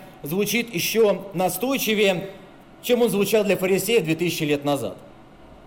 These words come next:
Евангелист Иоанн передаёт нам такие слова Иисуса Христа: "Если бы я не сотворил между ними дел, каких никто другой не делал, то не имели бы греха, а теперь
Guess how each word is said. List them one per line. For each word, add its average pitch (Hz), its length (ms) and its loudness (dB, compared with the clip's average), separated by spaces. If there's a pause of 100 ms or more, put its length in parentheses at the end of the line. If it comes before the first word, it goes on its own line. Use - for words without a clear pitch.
(600)
Евангелист 190 540 0 (100)
Иоанн 220 480 2 (180)
передаёт 185 520 2
нам 180 340 0
такие 170 320 0
слова 156 540 0 (200)
Иисуса 147 360 -4
Христа: 147 480 -2 (1120)
"Если 190 300 2
бы 180 140 4
я 185 520 2
не 170 80 0
сотворил 170 480 2
между 160 260 0
ними 165 240 0
дел, 156 340 2 (400)
каких 170 440 -2
никто 170 320 2
другой 151 340 4
не 151 100 0
делал, 226 520 2 (540)
то 185 100 4
не 226 180 2
имели 208 300 4
бы 139 140 0
греха, 196 520 0 (420)
а 165 100 2
теперь 165 380 2